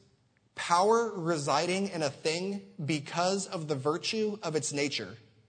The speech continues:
Power residing in a thing or a person because of the virtue of its nature. In other words, when virtue went out of Jesus, it wasn't just power that went out of him, but it was power that belonged in him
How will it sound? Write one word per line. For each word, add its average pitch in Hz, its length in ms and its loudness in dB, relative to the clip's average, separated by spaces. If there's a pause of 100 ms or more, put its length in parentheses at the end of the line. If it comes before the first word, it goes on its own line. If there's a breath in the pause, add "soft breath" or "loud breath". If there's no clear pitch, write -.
(1400)
Power 226 680 2
residing 165 760 2
in 170 140 -4
a 151 80 -2
thing 113 560 -6 (880)
or 156 160 4
a - 20 -2
person 123 600 -4 (800)
because 151 360 0
of 147 160 -2
the 135 40 -4
virtue 170 640 -2 (120)
of 147 160 -4
its 139 120 -6
nature. - 460 -6 (1300 soft breath)
In 185 100 6
other 233 240 8
words, 190 400 4
when 160 220 0
virtue 226 340 0
went 240 160 4
out 202 160 2
of 151 140 -4
Jesus, 151 500 -4
it 156 100 -12
wasn't 208 360 2
just 185 280 -2
power 170 540 -2
that 143 140 -10
went 151 120 0
out 156 200 4
of 131 100 -8
him, 117 200 -8
but 160 100 2
it 170 100 0
was 175 220 -8
power 226 420 4
that 185 220 0
belonged 165 540 4
in 131 100 -2
him 107 340 -6